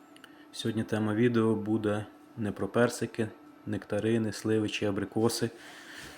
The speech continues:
Сьогодні буде тема для мене нова. Сьогодні я буду закладати на стратифікацію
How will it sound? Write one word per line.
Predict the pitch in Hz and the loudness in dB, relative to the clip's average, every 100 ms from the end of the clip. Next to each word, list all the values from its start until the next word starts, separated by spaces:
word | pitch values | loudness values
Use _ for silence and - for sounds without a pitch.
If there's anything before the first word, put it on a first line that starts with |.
| - - | -16 -6
Сьогодні | - 104 110 98 98 | -2 2 2 0 -2
буде | 101 107 101 107 - - - - - - - - - - - - - - - - - - - - - - | -2 0 0 -2 -8 -12 -16 -18 -18 -20 -20 -20 -16 -14 -14 -14 -14 -14 -14 -12 -12 -12 -14 -12 -8 0
тема | 113 110 107 104 - - - - - | 2 4 2 -2 -2 -2 -2 -8 -8
для | 98 107 | 0 2
мене | 110 110 110 107 - - - - - - - - - | 6 6 6 4 0 -8 -10 -16 -20 -20 -20 -20 -10
нова. | 107 107 123 135 143 - - - - - - - - - - - - - - - - - - | -4 2 4 4 0 -4 -20 -20 -20 -20 -20 -20 -20 -20 -20 -20 -20 -20 -20 -20 -20 -18 -12
Сьогодні | - 107 104 104 | -4 -2 -2 -2
я | 104 | -4
буду | 98 107 101 107 101 - - - - - | -2 -2 -2 -2 -4 -12 -20 -20 -14 -8
закладати | 98 107 107 104 101 | -8 -4 0 0 0
на | 101 | -4
стратифікацію | - 101 101 104 123 127 - 123 123 | -6 -8 -8 -2 2 2 2 2 2